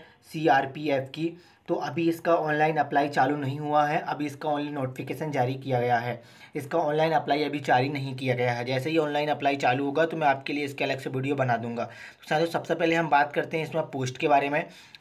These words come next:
आपको जो इंपॉर्टेंट है, पहले मैं आपको वो बता देता हूँ। सबसे पहले हम पोस्ट के बारे में बात कर लेते हैं।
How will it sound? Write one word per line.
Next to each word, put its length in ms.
आपको 260
जो 180
इंपॉर्टेंट 420
है, 60
पहले 260
मैं 160
आपको 260
वो 100
बता 280
देता 220
हूँ। 200
सबसे 200
पहले 200
हम 220
पोस्ट 240
के 100
बारे 180
में 100
बात 200
कर 140
लेते 260
हैं। 200